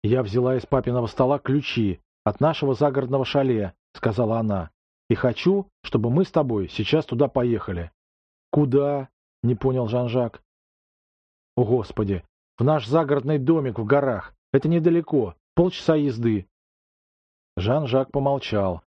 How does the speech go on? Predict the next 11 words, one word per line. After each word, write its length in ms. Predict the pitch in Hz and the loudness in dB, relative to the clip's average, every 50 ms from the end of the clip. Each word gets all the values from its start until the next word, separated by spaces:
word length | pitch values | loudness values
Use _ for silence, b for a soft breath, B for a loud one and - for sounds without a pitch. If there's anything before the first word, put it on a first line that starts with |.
| _ _ _ | _ _ _
переваривая 680 | - 104 104 101 95 113 131 139 139 131 131 127 123 113 | -2 0 0 0 0 0 0 0 0 0 0 -2 -2 -4
услышанное. 880 | 143 135 117 - - 117 104 92 - - 87 82 85 80 76 73 78 _ _ _ _ _ _ _ _ _ _ _ - | -4 -6 -4 -2 0 0 0 -2 -4 -6 -6 -6 -6 -6 -8 -10 -12 _ _ _ _ _ _ _ _ _ _ _ -2
И 60 | 113 | -2
чем 240 | - - 139 127 120 | 0 0 0 0 2
яснее 680 | 117 127 127 - - 151 147 143 139 127 110 98 90 | 0 0 -2 -2 -2 0 0 2 2 0 0 -2 -2
он 200 | 82 90 110 113 | -2 -2 -2 -2
понимал, 420 | - 123 120 120 120 123 117 107 98 | 0 0 0 0 0 0 0 0 -2
о 80 | 98 | -2
чем 220 | 95 - 117 107 104 | -4 -4 -4 -2 0
говорит 320 | 95 107 101 98 98 92 | 0 0 0 -2 -4 -4
Жюли, 460 | - - 107 101 107 135 160 175 165 | -2 -2 0 0 0 0 0 -2 -4